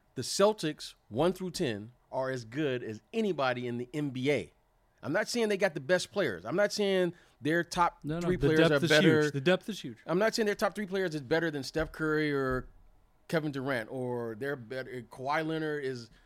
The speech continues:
Speaker 1: i-, i-, i-, is, i-, i-, or Kyrie Irving is better than Kawhi Leonard or the other guys in this league. What I am saying, one through ten, that's a darn good basketball team.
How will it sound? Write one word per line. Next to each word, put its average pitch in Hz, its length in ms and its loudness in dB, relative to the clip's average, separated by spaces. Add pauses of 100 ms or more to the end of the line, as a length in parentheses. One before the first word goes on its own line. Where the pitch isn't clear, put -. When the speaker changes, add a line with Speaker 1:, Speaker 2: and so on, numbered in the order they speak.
(380)
Speaker 1:
i-, 120 40 -10
i-, 123 40 -8
i-, 120 960 -10
is, 117 440 -14 (120)
i-, 113 40 -14 (360)
i-, - 360 -20
or 117 400 -10
Kyrie 151 320 -6
Irving 151 240 -2
is 123 100 -6
better 139 260 0
than 131 140 -2
Kawhi 135 300 -2
Leonard 135 260 -2
or 120 140 -2
the 120 140 -4
other 127 140 0
guys 123 360 0
in 120 80 -4
this 117 140 -8
league. 110 260 -6 (460)
What 127 160 -2
I 127 120 0
am 180 180 2
saying, 120 400 -4
one 156 300 0
through 208 260 -8
ten, 131 420 -2 (1040)
that's - 160 -6
a 113 260 -6 (920)
darn 165 420 12
good 107 200 4
basketball 143 500 4
team. 170 340 0